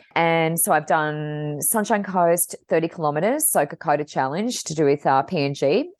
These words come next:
and, uh, various things that Aussies did over there during wartime. And the second one I did was in Brisbane, and the third one I did was on the Gold Coast, so Canungra, and that was for, um, Kokoda Legacy.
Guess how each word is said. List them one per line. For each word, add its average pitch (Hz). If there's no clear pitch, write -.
and, 147
uh, 147
various 143
things 143
that 139
Aussies 156
did 147
over 139
there 262
during 151
wartime. 190
And 156
the 156
second 208
one 180
I 156
did 156
was 151
in 143
Brisbane, 190
and 160
the 156
third 151
one 151
I 135
did 139
was 139
on 147
the 139
Gold 135
Coast, 139
so 147
Canungra, 170
and 156
that 147
was 151
for, 139
um, 135
Kokoda 196
Legacy. 165